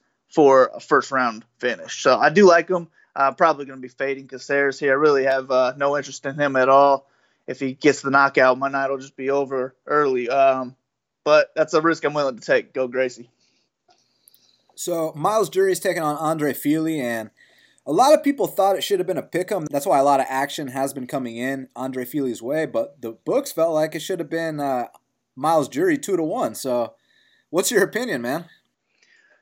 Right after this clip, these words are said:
Speaker 1: No, I think it's, it's closer than a, uh, to a pick 'em than it is two to one Jury, that's for sure. And on DraftKings, we get Fili at fourteen hundred dollars cheaper.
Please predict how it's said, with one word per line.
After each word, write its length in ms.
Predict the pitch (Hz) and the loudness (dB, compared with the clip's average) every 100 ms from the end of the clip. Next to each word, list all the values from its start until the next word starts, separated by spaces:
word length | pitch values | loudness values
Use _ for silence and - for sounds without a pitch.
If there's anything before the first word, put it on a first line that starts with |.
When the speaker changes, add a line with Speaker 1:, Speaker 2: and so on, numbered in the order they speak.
| - | -10
Speaker 1:
No, 100 | 135 | 0
I 120 | 143 | 0
think 220 | 175 240 | 2 -2
it's, 260 | 214 - - | -2 -8 -8
it's 180 | 202 - | -4 -4
closer 500 | - 185 185 170 170 | 2 6 6 6 4
than 160 | 151 143 | 4 2
a, 60 | |
uh, 480 | 143 151 147 135 131 - - | 4 6 6 6 2 -6 -4
to 120 | 185 | -4
a 60 | 160 | -2
pick 240 | 190 165 | -4 -4
'em 80 | 151 | -6
than 160 | 139 | -4
it 120 | 139 139 | -2 -4
is 160 | 123 | -4
two 180 | - 180 | -2 -2
to 60 | 147 | -2
one 220 | 135 123 | -6 -2
Jury, 320 | 143 160 151 | 2 4 4
that's 240 | 139 147 | 2 0
for 180 | - 131 | -2 -4
sure. 240 | 123 131 127 | -2 -2 0
And 200 | 131 139 | -2 -4
on 120 | 123 | 2
DraftKings, 460 | 151 165 160 131 | 4 4 0 -14
we 140 | 131 127 | -10 0
get 280 | 127 113 _ _ _ _ _ _ | 0 0 _ _ _ _ _ _
Fili 420 | - 156 156 151 | 0 4 6 6
at 140 | 127 - | 6 4
fourteen 560 | _ 160 156 - 160 | _ 0 0 0 -4
hundred 240 | 147 147 143 | 0 4 6
dollars 340 | 143 139 131 | 6 6 2
cheaper. 540 | - 160 156 175 165 | -6 -6 -4 -4 -4